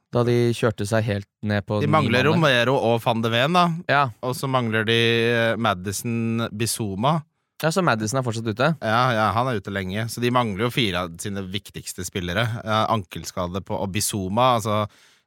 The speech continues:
Speaker 2: han kompisen min, Leif, som er veldig, mm, Spurs-fan, han, eh, sa jo uten Bizuma til å dekke opp foran der, og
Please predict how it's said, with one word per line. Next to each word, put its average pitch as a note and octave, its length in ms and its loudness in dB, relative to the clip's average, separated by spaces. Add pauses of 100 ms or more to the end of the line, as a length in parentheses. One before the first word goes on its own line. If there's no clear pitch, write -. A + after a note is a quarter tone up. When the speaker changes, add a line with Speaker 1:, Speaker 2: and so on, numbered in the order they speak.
(120)
Speaker 2:
han G#2 180 -2
kompisen - 360 -10
min, G#2 160 -4
Leif, F2+ 260 -2
som G2+ 200 -6
er G2 60 -4
veldig, F#2+ 1000 -2
mm, F#2+ 400 -8
Spurs-fan, A#2+ 500 -2
han, G#2+ 300 -2
eh, G#2+ 720 -6
sa E2+ 220 -4
jo F2+ 160 0
uten F2+ 180 -6
Bizuma F#2 440 -4
til G#2 140 -6
å F#2 60 -6
dekke - 300 -8
opp F2+ 100 -8
foran F2 300 -4
der, B2 260 2
og G2+ 220 -2